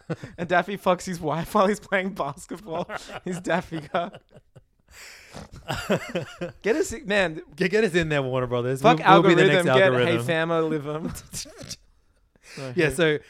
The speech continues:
Speaker 2: um, algorithm, like, is, is deeply hurt that LeBron James knocks back his idea
Speaker 1: And he's
Speaker 2: and
Speaker 1: obsessed with LeBron James, isn't he? He's just, like, watching him all the time. Like,
Speaker 2: Yeah,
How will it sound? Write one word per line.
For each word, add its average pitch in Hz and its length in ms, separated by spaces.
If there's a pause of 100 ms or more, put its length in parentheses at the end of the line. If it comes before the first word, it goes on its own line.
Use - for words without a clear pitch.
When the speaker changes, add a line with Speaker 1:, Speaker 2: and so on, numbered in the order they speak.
(220)
Speaker 2:
um, 131 200
algorithm, 156 600 (280)
like, 127 200
is, 123 180
is 123 160
deeply 147 440
hurt 120 320
that 113 100
LeBron 113 360
James 107 280
knocks 117 320
back 120 240
his 113 160
idea 101 480
Speaker 1:
And 175 80
he's 190 100
Speaker 2:
and 190 60
Speaker 1:
obsessed 185 400
with 175 100
LeBron 151 340
James, 139 340
isn't 135 160
he? 131 120
He's 123 140
just, 131 200
like, 131 260
watching 160 380
him 175 140
all 170 120
the 170 80
time. 175 380
Like, 151 100
Speaker 2:
Yeah, 110 300